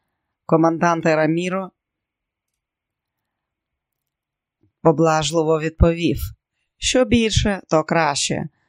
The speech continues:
Ми спостерігатимемо за кожним її кроком». Коли Тресі вранці прокинулася, хмельна, хмельна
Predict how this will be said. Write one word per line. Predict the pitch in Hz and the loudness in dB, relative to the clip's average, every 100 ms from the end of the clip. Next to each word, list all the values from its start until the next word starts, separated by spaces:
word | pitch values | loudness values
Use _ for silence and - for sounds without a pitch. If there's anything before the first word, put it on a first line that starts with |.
| _ - | _ -6
Ми | 214 220 | -4 -4
спостерігатимемо | - 196 - 180 180 196 190 165 156 147 143 143 - | -2 -2 0 0 0 -2 -2 0 0 0 -2 -4 -6
за | 139 156 | -6 -6
кожним | - 165 160 165 180 185 175 | 0 0 0 -2 -4 -6 -2
її | 151 139 131 127 - | -4 -2 -2 -4 -4
кроком». | 147 147 139 135 143 135 - _ _ _ _ _ _ _ | -2 0 -2 -4 -4 -6 -14 _ _ _ _ _ _ _
Коли | 156 156 | 0 0
Тресі | 160 160 151 - 143 | 0 0 -2 -2 -2
вранці | 151 151 - - | 0 -2 -2 -2
прокинулася, | 151 - 180 170 180 175 170 175 170 _ _ _ _ _ _ _ | -2 -2 -2 -2 -4 -6 -4 -6 -6 _ _ _ _ _ _ _
хмельна, | - 180 185 202 208 - _ _ | -2 0 0 0 -4 -4 _ _
хмельна | - 175 170 196 | 0 2 2 2